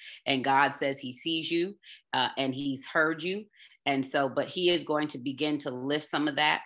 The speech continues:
And God is also going to show you the things that you are carrying that he never asked you to, because some of you are carrying some things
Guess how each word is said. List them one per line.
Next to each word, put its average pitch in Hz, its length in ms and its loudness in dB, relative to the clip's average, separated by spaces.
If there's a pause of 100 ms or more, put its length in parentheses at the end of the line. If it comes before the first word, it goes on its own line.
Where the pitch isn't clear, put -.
(320)
And 147 120 2
God 160 220 10
is 151 180 2
also 156 440 2
going 147 180 2
to 135 80 -2
show 165 260 4
you 147 160 0
the 135 140 -2
things 143 320 0
that 131 140 -4
you 151 160 0
are 123 40 -2
carrying 139 420 -2
that 131 100 0
he 135 100 -2
never 127 320 -4
asked 123 300 -2
you - 140 -12
to, - 180 -10 (360)
because 135 260 0
some 165 260 4
of 143 80 2
you 139 160 2
are 127 80 0
carrying 139 420 -2
some 127 280 -6
things 123 440 -4